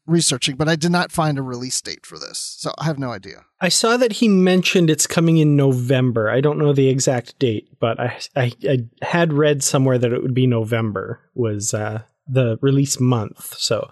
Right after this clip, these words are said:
Speaker 2: we've narrowed it down to thirty days anyway. <laughs>
Speaker 1: Okay, so it sounds like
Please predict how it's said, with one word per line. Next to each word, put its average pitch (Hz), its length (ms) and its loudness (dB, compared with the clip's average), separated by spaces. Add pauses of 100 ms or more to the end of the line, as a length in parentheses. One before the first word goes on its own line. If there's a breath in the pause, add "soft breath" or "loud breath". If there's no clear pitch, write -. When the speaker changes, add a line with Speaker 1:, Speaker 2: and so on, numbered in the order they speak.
(400 loud breath)
Speaker 2:
we've 160 180 4
narrowed 214 240 4
it 185 80 -2
down 185 180 2
to 147 80 0
thirty 143 360 2
days 107 300 -4
anyway. 113 360 -2 (180)
<laughs> 190 220 0
Speaker 1:
Okay, 123 240 -6 (240)
so 180 260 0
it 170 60 -4
sounds 214 260 0
like 202 140 -2